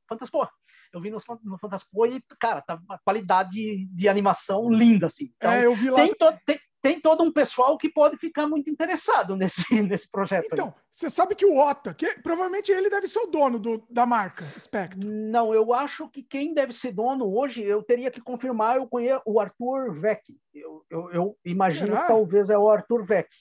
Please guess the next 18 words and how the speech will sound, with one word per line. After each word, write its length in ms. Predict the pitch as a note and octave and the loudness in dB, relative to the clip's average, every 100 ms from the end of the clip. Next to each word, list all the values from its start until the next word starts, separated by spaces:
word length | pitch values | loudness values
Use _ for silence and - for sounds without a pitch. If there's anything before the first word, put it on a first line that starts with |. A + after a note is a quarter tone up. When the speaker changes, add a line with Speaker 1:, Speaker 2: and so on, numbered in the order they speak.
| - | -6
Speaker 1:
É 120 | F#3 | -6
o 40 | |
filho 380 | E3+ A#3 B3+ B3 | -4 -4 -4 -4
do 520 | G3+ F3+ A3 A3 A3+ | -8 -4 2 2 2
dono 300 | G3 G3 G3+ | -2 -6 -6
da 120 | F#3+ | -6
Vec. 180 | D#3 D3 _ _ _ - | -6 -8 _ _ _ -8
Speaker 2:
Porque, 280 | F#4 - | -4 0
ó, 220 | F#4 C#4 - | 2 0 -2
o 180 | D4+ D#4 | -2 4
Ota, 260 | E4 G#4 F#4 | 4 4 0
ele 140 | D4+ | -4
chegou 320 | - E4+ C4+ | -4 -6 -6
a 40 | G#4+ | -4
relançar 640 | F4+ F#4 C#4 - C#4+ C4 | -4 -2 -4 -6 -2 -2
Spectrum 600 | G#3 - A#3 B3 - E4+ | -2 -6 -4 -4 -6 -14
nos 180 | E4+ A3+ | -12 -8
anos 540 | B3 A#3+ G3+ - - | -6 -6 -8 -14 -20